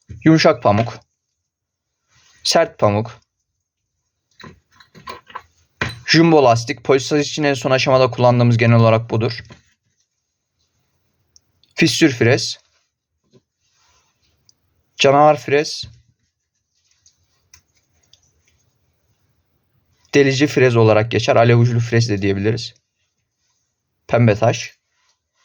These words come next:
Piyasemen dediğimiz malzememiz de bu şekilde. Bunun ucuna genelde takarız. Şu şekilde gösterebiliriz. Nasıl takıldığını. Şurada piyasemenin gördüğünüz gibi bir çentik var.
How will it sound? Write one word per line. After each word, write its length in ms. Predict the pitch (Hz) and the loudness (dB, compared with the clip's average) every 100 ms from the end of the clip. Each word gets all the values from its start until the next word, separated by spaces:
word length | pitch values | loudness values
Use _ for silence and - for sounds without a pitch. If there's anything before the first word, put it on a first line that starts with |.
| _ _ _ _ _ - - - | _ _ _ _ _ -20 -20 -10
Piyasemen 500 | - 160 - 156 151 | -2 -2 2 0 2
dediğimiz 300 | 143 147 147 | 0 0 0
malzememiz 520 | 147 139 143 139 143 | 0 0 0 -2 -2
de 80 | 139 | -2
bu 60 | 135 | -2
şekilde. 460 | - 110 110 131 - _ | -4 -4 -4 -6 -8 _
Bunun 160 | 135 131 | -6 -4
ucuna 260 | 127 131 | -2 0
genelde 360 | 120 113 101 95 | 2 2 2 -2
takarız. 380 | - - 95 - | -6 -6 -6 -6
Şu 120 | - | -6
şekilde 340 | 110 - 110 | -6 -4 -4
gösterebiliriz. 840 | 104 104 110 104 101 123 120 - - _ _ _ _ _ - - - - - - | -4 -4 -2 -2 -2 -4 -6 -8 -14 _ _ _ _ _ -10 -6 -6 -6 -12 -4
Nasıl 200 | 110 113 | -2 -2
takıldığını. 540 | - 92 107 98 101 131 - - - - - - - - - _ - - _ - - - - - _ _ _ _ | -2 -2 -2 0 -2 -2 -6 -10 -14 -16 -16 -16 -14 -12 -12 _ -20 -20 _ -20 -20 -20 -20 -20 _ _ _ _
Şurada 520 | - - 180 170 156 151 | -6 0 2 2 2 0
piyasemenin 720 | 151 135 139 131 131 196 - _ _ _ _ _ _ _ | 0 0 -2 -2 -2 -6 -14 _ _ _ _ _ _ _
gördüğünüz 300 | - 127 131 | 0 2 2
gibi 140 | 131 127 | 0 -2
bir 60 | |
çentik 400 | 120 123 117 117 | -2 -2 -2 -2
var. 240 | 117 - | -2 -2